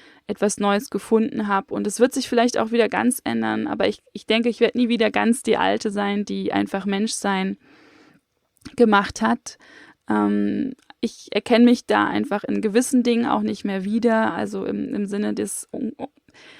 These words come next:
zum Beispiel dieses „Du bist ein Wunder“, dieses extrem Positive, das,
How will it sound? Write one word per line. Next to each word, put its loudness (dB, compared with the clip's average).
zum -2
Beispiel 2
dieses -4
„Du -6
bist 4
ein 0
Wunder“, 4
dieses -6
extrem 2
Positive, 0
das, -4